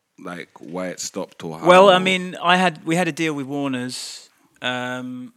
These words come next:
Speaker 2: and we spent a lot of money, basically. And, and then at one point they said, "We ain't spending any more money." <laughs>
Speaker 1: Wow.
Speaker 2: And, uh, that, uh, that's, I mean, that's, I think that's the, um,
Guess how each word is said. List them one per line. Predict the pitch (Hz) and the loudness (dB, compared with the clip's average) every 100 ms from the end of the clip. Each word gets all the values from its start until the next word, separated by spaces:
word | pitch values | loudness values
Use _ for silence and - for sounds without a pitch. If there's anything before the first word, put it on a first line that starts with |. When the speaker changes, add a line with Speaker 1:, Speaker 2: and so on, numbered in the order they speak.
| - | -18
Speaker 2:
and | 131 | -14
we | 131 | -12
spent | - 143 131 - - | -12 -12 -12 -16 -12
a | 123 | -4
lot | 135 | -2
of | 117 | 2
money, | 143 131 107 - _ | 2 0 -4 -14 _
basically. | 120 113 - 120 127 131 _ _ _ _ _ - | -8 -6 -8 -8 -8 -10 _ _ _ _ _ -8
And, | 120 117 117 | -2 -2 0
and | 123 123 | 0 2
then | 123 127 | 2 0
at | - 123 | -2 -2
one | 131 127 | 0 0
point | - 120 123 127 | 0 0 0 -4
they | 120 | -6
said, | - 127 113 - | -4 -2 -4 -8
"We | 127 127 | -6 -2
ain't | 123 123 | -2 -4
spending | - 131 123 123 | -6 -2 0 0
any | 123 | 0
more | 123 | -2
money." | 120 143 123 107 - | -2 -2 -4 -6 -12
<laughs> | - - - - - - - - - - | -16 -16 -20 -20 -20 -20 -20 -20 -20 -14
Speaker 1:
Wow. | 82 78 - - | -12 -12 -8 0
Speaker 2:
And, | 131 | 2
uh, | 135 135 135 - - - _ - | 4 4 0 -4 -16 -20 _ 6
that, | 190 | 8
uh, | 190 | 10
that's, | 220 220 | 8 8
I | 208 | 6
mean, | 214 240 | 8 8
that's, | 202 - - - | 8 4 2 0
I | 170 | -2
think | 175 208 190 | 0 0 2
that's | 190 - - | 2 2 0
the, | 165 151 143 | 2 4 4
um, | 139 135 135 131 | 4 4 4 2